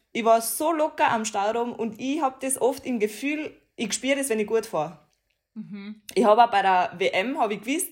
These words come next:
Speaker 1: ich mach halt eine Medaille am Start um. Aber du darfst keinen sagen, sind, dann fun-, sind, funktioniert's nicht mehr.
Speaker 2: <laughs> Ist das dein Ritual?
Speaker 1: Ja, genau. Und da in Garmisch hab ich gewusst, das ist halt ein guter Tag. Ich weiß, hab zwar im Vorhinein nicht gewusst, dass ich's gewinne, aber ich hab gewusst, so die ersten fünf, das passt halt.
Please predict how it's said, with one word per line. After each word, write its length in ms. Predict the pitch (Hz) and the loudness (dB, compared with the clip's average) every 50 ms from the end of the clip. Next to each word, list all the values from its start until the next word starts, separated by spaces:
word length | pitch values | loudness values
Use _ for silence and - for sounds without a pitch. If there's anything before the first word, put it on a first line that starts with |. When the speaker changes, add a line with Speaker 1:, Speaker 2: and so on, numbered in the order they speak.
| - | -8
Speaker 1:
ich 100 | - 214 | -6 0
mach 180 | 208 196 226 - | 0 0 2 2
halt 120 | - 208 | 0 -2
eine 100 | 190 175 | 0 -2
Medaille 340 | 165 160 170 180 208 240 175 | -2 0 0 0 2 0 -2
am 80 | 160 160 | -4 -4
Start 260 | - - 160 160 156 | -4 -4 -2 -2 -2
um. 140 | 156 180 - | -4 -2 -2
Aber 140 | 233 214 | -2 -2
du 100 | 247 302 | -2 -4
darfst 320 | 277 - 240 247 254 - - | -2 0 0 0 0 -2 -4
keinen 240 | - - - 269 277 | -2 -2 -2 -2 0
sagen, 280 | - 277 254 285 - | 0 0 0 0 0
sind, 260 | 302 - 240 220 - | -4 -6 -8 -6 -6
dann 140 | 233 233 240 | -4 -4 -4
fun-, 220 | - 254 240 - 208 | -6 -8 -8 -6 -8
sind, 320 | 214 233 226 226 220 220 - | -8 -8 -8 -8 -6 -6 -8
funktioniert's 560 | - 240 226 - - 262 240 247 233 240 - | -8 -8 -10 -8 -6 -4 -2 -2 -2 -4 -6
nicht 140 | 165 151 143 | -10 -10 -8
mehr. 180 | 131 135 147 - _ _ _ _ | -8 -10 -10 -14 _ _ _ _
Speaker 2:
<laughs> 680 | - 262 - 349 320 - 381 - - _ - 403 - - | -10 -8 -6 -8 -4 -4 -6 -6 -6 _ -2 -2 -2 -2
Ist 140 | 330 - 302 | -8 -10 -10
das 140 | 302 269 - | -10 -8 -6
dein 160 | 311 302 277 | -6 -4 -4
Ritual? 460 | 311 320 262 302 302 294 254 233 247 262 | -6 -8 -6 -6 -4 -4 -4 -6 -8 -2
Speaker 1:
Ja, 200 | 233 233 233 233 | 0 2 2 2
genau. 320 | 233 247 240 208 190 170 - - - 466 - - - 453 - - - 403 427 - _ _ 381 392 - | 0 0 0 2 0 0 0 -4 -8 -10 -10 -8 -10 -12 -12 -8 -10 -10 -10 -10 _ _ -14 0 2
Und 180 | 269 254 269 | 2 4 6
da 60 | 285 302 | 4 2
in 160 | 330 330 277 | 2 0 0
Garmisch 380 | - 214 220 269 320 359 - | 0 0 2 0 0 0 0
hab 100 | 311 247 | 0 0
ich 100 | 247 214 | -2 -2
gewusst, 220 | 220 277 339 - - | -2 -4 -4 -4 -4
das 100 | 247 254 | -6 -4
ist 140 | 269 269 302 | -2 2 4
halt 100 | 240 220 | 4 4
ein 80 | 214 | 4
guter 300 | 214 277 269 - 214 202 | 4 2 2 4 4 0
Tag. 160 | 185 185 185 | 0 0 -2
Ich 100 | 190 185 | -2 -2
weiß, 240 | 185 196 202 202 214 | 0 0 0 0 0
hab 180 | 233 220 - - | -4 -6 -6 -6
zwar 440 | - 202 185 180 175 175 175 - - | -2 0 2 4 6 6 4 4 2
im 160 | 185 190 190 | 0 -2 0
Vorhinein 360 | - 220 208 226 220 196 185 | 2 2 2 2 2 2 0
nicht 140 | 185 185 185 | 0 -4 -4
gewusst, 240 | 196 233 277 - - | -4 -4 -4 0 0
dass 160 | 214 190 190 | 0 0 0
ich's 140 | 190 185 - | -4 -6 -6
gewinne, 320 | 190 202 247 277 320 294 | -4 -4 -2 -2 0 0
aber 100 | 240 208 | 2 4
ich 80 | 214 208 | 2 2
hab 140 | 202 214 | 2 -2
gewusst, 320 | - 220 262 285 277 - - | -6 -6 -6 -6 -6 -6 -6
so 100 | 247 214 | -6 -2
die 120 | 208 208 | 0 2
ersten 360 | - 180 214 262 262 - 320 | 4 4 4 2 0 -4 -8
fünf, 380 | 302 - 285 269 294 302 - - | -12 -10 -8 -8 -8 -10 -14 -8
das 540 | - 233 233 233 240 - - - - - - _ | -4 -2 -2 -2 -2 -2 -4 -4 -6 -8 -2 _
passt 300 | - 170 180 - - - | 4 4 4 2 -4 -6
halt. 260 | 160 135 123 - - | -4 -4 -4 -4 -8